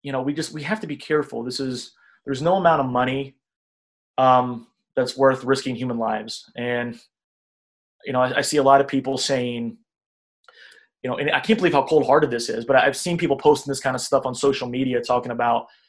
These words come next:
you know, we, they don't care about, um, you know,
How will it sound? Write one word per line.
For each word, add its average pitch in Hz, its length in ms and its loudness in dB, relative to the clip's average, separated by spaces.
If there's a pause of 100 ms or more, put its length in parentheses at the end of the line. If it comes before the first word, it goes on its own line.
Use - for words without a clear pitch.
(280)
you 127 80 -6
know, 123 80 -2
we, 135 120 2
they 139 180 2
don't 143 180 4
care 143 280 6
about, 123 440 6 (720)
um, 120 600 -2
you 127 100 -4
know, 117 240 -2